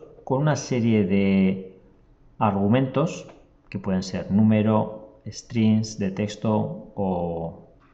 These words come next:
argumentos booleanos o lógicos como parámetros y que más tarde tendremos que definir como un conjunto de los diferentes bloques primitivas que tiene nuestro lenguaje con los mecanismos de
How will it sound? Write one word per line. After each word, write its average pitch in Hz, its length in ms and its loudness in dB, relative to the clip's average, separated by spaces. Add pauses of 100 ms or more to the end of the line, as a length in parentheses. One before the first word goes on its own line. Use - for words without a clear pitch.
(100)
argumentos 98 500 0
booleanos 95 680 2
o 95 160 -2
lógicos 107 680 -2 (340)
como 95 220 -6
parámetros 101 680 -2 (520)
y 151 160 -6
que - 480 -4
más 117 220 -2
tarde 117 180 -2
tendremos 107 480 2
que 104 260 0
definir 107 840 0 (200)
como 110 180 4
un 143 100 2
conjunto 135 800 0
de 95 560 0
los 101 180 -2
diferentes 120 840 -2
bloques 135 420 0
primitivas 101 720 2
que 95 120 -6
tiene 101 260 2
nuestro 92 260 0
lenguaje 120 540 2 (360)
con 160 180 -2
los 160 260 0 (1400)
mecanismos 110 560 2
de 98 400 0